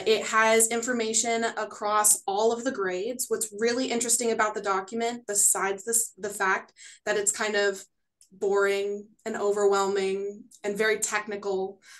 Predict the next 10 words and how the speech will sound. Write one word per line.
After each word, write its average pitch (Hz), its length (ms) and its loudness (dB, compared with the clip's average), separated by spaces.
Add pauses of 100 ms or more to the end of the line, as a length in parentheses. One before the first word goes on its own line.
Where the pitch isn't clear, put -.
(160)
is 233 160 6
that 226 220 4
they've 226 360 4
broken 254 580 -2
up 208 380 0
the 196 240 -6
different, 220 640 -2 (180)
uh, 190 380 2 (120)
uh, 185 280 2 (440)
models 220 800 2